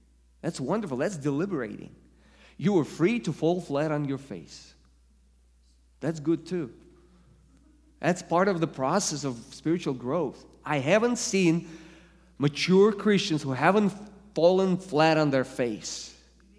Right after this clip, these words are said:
I haven't seen a good Christian leaders without a limp, with a broken, without a broken hip. Jacob, before he was renamed Israel,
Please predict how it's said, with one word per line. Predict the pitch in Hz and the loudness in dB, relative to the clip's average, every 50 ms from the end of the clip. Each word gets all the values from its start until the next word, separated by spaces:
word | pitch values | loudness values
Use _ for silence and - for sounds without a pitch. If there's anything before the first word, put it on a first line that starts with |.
| - - - - - | -20 -20 -18 -4 0
I | 131 147 | 0 2
haven't | 151 165 208 247 247 247 220 196 | 6 8 8 8 8 6 4 4
seen | - - 226 226 208 180 | 2 2 2 4 4 4
a | 165 | 4
good | 143 156 190 202 196 | 6 6 6 6 6
Christian | - 214 214 - - 202 185 180 | 2 0 0 0 2 2 4 6
leaders | 185 185 180 180 147 143 | 6 6 6 4 2 0
without | 143 143 147 156 156 151 147 143 | 0 2 2 2 2 2 0 -2
a | 131 | -2
limp, | 127 135 139 131 110 101 85 - - - - - - - - - _ _ _ _ _ _ _ _ _ _ _ _ _ _ _ _ _ | 0 0 0 0 -2 -4 -8 -12 -18 -20 -20 -20 -20 -20 -20 -20 _ _ _ _ _ _ _ _ _ _ _ _ _ _ _ _ _
with | - 139 127 | -4 -2 -2
a | 131 | -2
broken, | 120 113 151 160 160 156 160 156 139 135 127 - - - - - | 0 2 4 4 4 4 2 0 -2 -2 -2 -4 -10 -16 -8 -4
without | 135 135 147 147 143 143 | 0 2 2 2 2 0
a | |
broken | 127 123 139 139 131 131 131 117 | 0 0 -2 -2 -2 -2 -4 -6
hip. | 117 104 127 131 110 - - - - - - _ _ _ _ _ _ _ _ _ _ _ _ _ _ _ _ _ _ - | -4 -4 -4 -4 -4 -6 -8 -16 -20 -20 -20 _ _ _ _ _ _ _ _ _ _ _ _ _ _ _ _ _ _ -10
Jacob, | 123 - 180 208 220 226 220 208 196 160 | 2 6 8 10 10 8 6 2 0 2
before | 160 151 - 170 170 | 0 0 0 -2 -2
he | 151 156 156 | 0 0 0
was | 151 151 139 - - - - - - - - | 0 0 -2 -2 -6 -14 -20 -20 -20 -18 -6
renamed | - 139 156 175 175 165 160 151 151 151 147 147 151 - - - - | 0 2 4 4 6 6 6 6 6 4 4 2 0 -4 -10 -10 -4
Israel, | 196 208 208 175 135 135 151 143 131 127 120 113 104 98 95 98 | 0 2 2 2 2 0 0 0 0 0 -2 -2 -4 -8 -10 -12